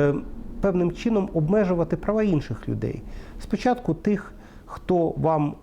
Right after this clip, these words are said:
менше подобається, потім решти для того, щоб ще більше закріпити свої,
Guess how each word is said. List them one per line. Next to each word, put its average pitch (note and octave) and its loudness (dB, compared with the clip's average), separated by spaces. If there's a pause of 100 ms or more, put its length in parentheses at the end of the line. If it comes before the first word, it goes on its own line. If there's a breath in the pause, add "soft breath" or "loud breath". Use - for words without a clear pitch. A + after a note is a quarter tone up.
менше D3+ 0
подобається, D#3 -2 (400 loud breath)
потім G3 2 (200 loud breath)
решти E3 0
для C#3 0
того, D#3 2
щоб D3 -2
ще - -2
більше D3 0
закріпити C#3 0
свої, D#3 0